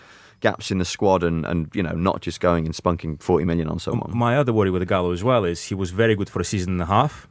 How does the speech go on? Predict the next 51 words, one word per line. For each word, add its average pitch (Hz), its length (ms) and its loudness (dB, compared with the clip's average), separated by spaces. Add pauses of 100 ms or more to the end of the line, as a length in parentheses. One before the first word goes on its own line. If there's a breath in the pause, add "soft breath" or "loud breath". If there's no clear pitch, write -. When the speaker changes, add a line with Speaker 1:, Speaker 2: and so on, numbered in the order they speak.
(140)
Speaker 2:
um, 90 360 2
especially 95 340 -2
when - 20 0
he 92 80 0
was 90 100 2
up 90 80 -2
front 92 340 0
with, 90 140 0 (180)
with 92 200 0
Deeney. 123 340 4
But 95 140 0
then 113 240 4
as 110 200 0
Quique 117 220 -2
Sanchez - 260 -2
Flores 107 380 2
lost 101 360 -2
sort 92 120 -2
of - 60 -20
confidence 98 400 2
in 95 60 2
his 87 100 -2
system 104 400 2 (400 loud breath)
and 90 120 2
tried 123 260 0
to - 60 -2
leave 104 120 2
Ighalo 98 320 2
up 92 60 -4
front 101 240 -2
on 101 60 0
his 92 160 2
own, 107 360 4
or 90 100 4
Deeney 107 260 2
up 95 60 0
front 101 220 0
on 101 80 2
his 95 100 2
own, 104 160 4 (300 loud breath)
then, 123 500 2
um, 104 380 2
Ighalo 123 300 2
only 104 100 4
scored 113 280 0
three, 107 360 2
three 113 180 0
goals 101 220 4
in 92 40 4
a 90 40 4
year 87 380 0